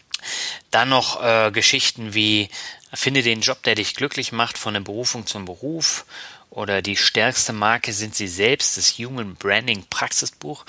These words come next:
Du siehst also, das sind sehr unterschiedliche Themen und ich find's halt echt gut, wenn ich Zeit habe, dann da mal, ähm, so ein, so ein, ähm, paar Blinks von Büchern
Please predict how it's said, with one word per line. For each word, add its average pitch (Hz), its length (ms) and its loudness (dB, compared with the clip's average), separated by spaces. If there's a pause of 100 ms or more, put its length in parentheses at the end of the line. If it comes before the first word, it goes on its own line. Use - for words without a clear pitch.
(280)
Du 113 80 -2
siehst 131 240 4
also, 117 160 4
das 107 120 4
sind 117 140 -2
sehr 107 160 2
unterschiedliche 113 560 -2
Themen 127 420 0 (380)
und 110 140 -10
ich - 160 -2
find's 127 340 0
halt 113 320 -2
echt 113 300 -2
gut, 131 320 -8 (840)
wenn 123 200 2
ich 170 160 4
Zeit 123 340 4
habe, 107 240 2
dann 101 220 -2
da 95 80 -2
mal, 92 340 -2 (400)
ähm, 95 380 -2 (120)
so 101 180 -4
ein, 95 180 -6
so 95 60 -6
ein, 92 300 -10
ähm, 98 500 -12 (120)
paar 104 160 2
Blinks 117 420 2
von 104 300 -2
Büchern 113 400 -2